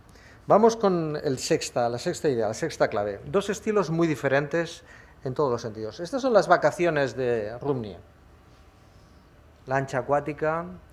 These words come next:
con Anne delante, en un resort de,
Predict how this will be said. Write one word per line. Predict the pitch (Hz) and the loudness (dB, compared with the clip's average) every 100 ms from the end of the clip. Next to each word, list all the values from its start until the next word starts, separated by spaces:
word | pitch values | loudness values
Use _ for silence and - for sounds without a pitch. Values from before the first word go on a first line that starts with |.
| - | -18
con | - 117 | -10 -6
Anne | 127 135 | -6 -6
delante, | 123 123 139 135 147 156 - - - - - - - | -4 -4 -6 -4 -6 -6 -10 -20 -20 -20 -20 -20 -14
en | 120 | -8
un | 131 131 | -6 -4
resort | 127 127 - 135 127 120 - - - | -2 -4 -2 0 0 -4 -14 -20 -20
de, | 131 120 117 107 110 | -14 -10 -8 -10 -14